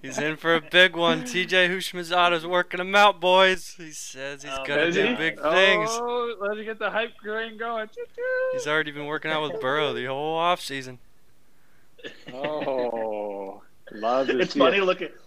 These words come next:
Speaker 2: It's funny that, that draft, like, Big Cat was talking about on part of my take. It's just funny to think about that, like, Trubisky went one, and who's that, that guy from Stanford, the lineman, went, like, three or whatever, or t-,
Speaker 1: Oh, from San
Speaker 2: and, like, it's just
Speaker 1: Francisco
Speaker 2: funny.
Speaker 1: with the San Fran?
Speaker 2: Yeah, for San,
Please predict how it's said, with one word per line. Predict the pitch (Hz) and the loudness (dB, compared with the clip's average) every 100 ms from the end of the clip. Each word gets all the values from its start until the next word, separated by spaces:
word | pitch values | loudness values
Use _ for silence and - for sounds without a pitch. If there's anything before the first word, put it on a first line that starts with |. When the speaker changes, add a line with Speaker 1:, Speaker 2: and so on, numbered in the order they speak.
| - - | -20 -10
Speaker 2:
It's | 175 - | -8 -2
funny | 170 170 | -2 0
that, | 160 165 139 | -2 -4 -4
that | 143 170 131 | -6 -6 -4
draft, | 139 139 147 - | -4 -4 -6 -8
like, | 139 123 156 | -8 -8 -8
Big | 139 139 | -8 -6
Cat | 156 135 | -6 -8
was | |
talking | 131 131 131 | -6 -6 -6
about | 131 | -6
on | 127 120 | -6 -6
part | 131 127 | -8 -8
of | |
my | 123 120 | -10 -12
take. | - 117 | -10 -10
It's | 123 - | -10 -16
just | 131 - | -20 -10
funny | 123 127 | -8 -4
to | 120 | -6
think | - 113 101 | -6 -10 -4
about | 117 110 - | -2 -2 -2
that, | 110 107 | -6 -4
like, | 101 - - - - - - - | -6 -8 -20 -20 -20 -20 -20 -6
Trubisky | - 123 131 - 151 139 135 147 - - | 0 2 2 2 0 0 0 -4 -8 -6
went | 135 131 127 | -2 -2 0
one, | 131 131 131 | 0 2 0
and | 123 | 2
who's | 147 135 | 2 2
that, | 139 117 | 2 4
that | 147 127 | 2 2
guy | 127 135 | -2 -2
from | 131 | -4
Stanford, | 117 131 123 127 139 131 | -10 -6 -4 -6 -8 -6
the | 120 | -6
lineman, | 110 113 120 131 127 123 | -6 -6 -6 -6 -6 -6
went, | 120 120 120 | -6 -6 -8
like, | 107 - - | -10 -10 -6
three | 120 123 | -4 -2
or | 123 | -2
whatever, | 120 127 123 127 127 123 | 0 2 0 0 -4 -4
or | 110 | -6
t-, | 123 | -6
Speaker 1:
Oh, | 117 | -8
from | - 120 120 | -10 -14 -6
San | 123 | -4
Speaker 2:
and, | 123 | -2
like, | 113 | -2
it's | 123 | -4
just | 143 - | -4 0
Speaker 1:
Francisco | 139 | 0
Speaker 2:
funny. | 131 | 0
Speaker 1:
with | 143 | -4
the | 123 | -8
San | - 127 | -8 -8
Fran? | 123 127 127 151 | -8 -10 -2 2
Speaker 2:
Yeah, | 160 127 - | 4 2 -4
for | 143 | -6
San, | 151 | -4